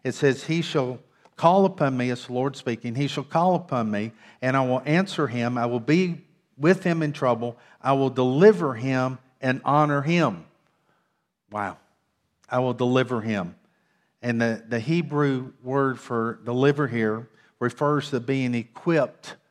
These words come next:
for battle. You talking about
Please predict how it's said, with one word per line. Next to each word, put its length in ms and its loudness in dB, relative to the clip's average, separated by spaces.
for 140 -2
battle. 480 0
You 100 -6
talking 240 4
about 260 0